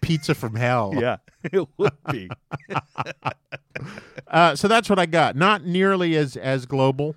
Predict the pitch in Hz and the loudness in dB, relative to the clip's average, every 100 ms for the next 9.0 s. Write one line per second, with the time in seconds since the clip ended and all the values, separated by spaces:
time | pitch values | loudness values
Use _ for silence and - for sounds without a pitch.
0 | _ - 123 120 139 _ 120 139 147 151 | _ -6 -4 -4 -6 _ -2 -2 0 0
1 | 151 143 123 120 156 208 254 320 - 240 | 2 0 0 0 -2 -2 -2 -4 -4 -6
2 | 170 135 131 120 107 120 120 113 151 - | -4 -4 -2 -2 -2 -4 -2 0 -2 -4
3 | _ _ _ _ _ _ - 147 139 - | _ _ _ _ _ _ 0 0 0 -10
4 | - 147 147 - 143 143 151 147 151 160 | -4 0 0 0 0 2 2 0 -2 -4
5 | - _ _ _ _ _ 98 127 143 151 | -10 _ _ _ _ _ -6 -2 2 2
6 | 113 127 135 131 135 131 113 113 127 113 | 2 0 0 0 0 -2 -2 -4 -6 -6
7 | - - 135 139 - - _ _ _ _ | -12 -4 -2 -2 -6 -20 _ _ _ _
8 | _ _ _ - 127 - 147 131 127 | _ _ _ -6 -6 -2 -2 0 -4